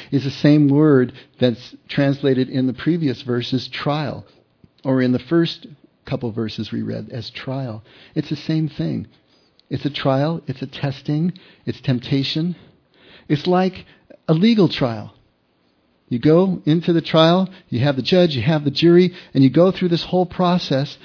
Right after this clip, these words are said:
and at the end of it, you're either guilty or not guilty, or, I don't know,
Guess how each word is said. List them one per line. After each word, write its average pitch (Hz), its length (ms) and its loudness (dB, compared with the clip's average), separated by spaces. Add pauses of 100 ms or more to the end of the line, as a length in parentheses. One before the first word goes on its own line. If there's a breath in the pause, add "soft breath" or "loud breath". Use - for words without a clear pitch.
(220 loud breath)
and 143 120 4
at 143 100 0
the 151 140 4
end 220 200 6
of 175 120 4
it, 208 160 6 (160)
you're 156 160 4
either 160 160 4
guilty 175 420 0
or 151 120 4
not 160 220 0
guilty, 165 440 0
or, 113 180 -6 (500 soft breath)
I 156 120 2
don't 147 100 4
know, 123 240 -2